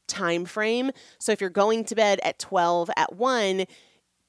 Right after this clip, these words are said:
you're probably not getting as deep sleep. And this has a huge, huge impact on heart rate variability. There are some things you can do if this is your jam, like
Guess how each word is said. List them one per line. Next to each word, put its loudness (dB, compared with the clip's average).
you're -4
probably -2
not 0
getting 0
as -2
deep -12
sleep. -6
And -4
this -4
has -2
a -6
huge, -2
huge -2
impact -4
on 2
heart 0
rate -2
variability. -2
There 2
are -2
some -2
things -2
you -2
can -2
do -2
if -2
this -6
is -16
your -6
jam, -2
like -2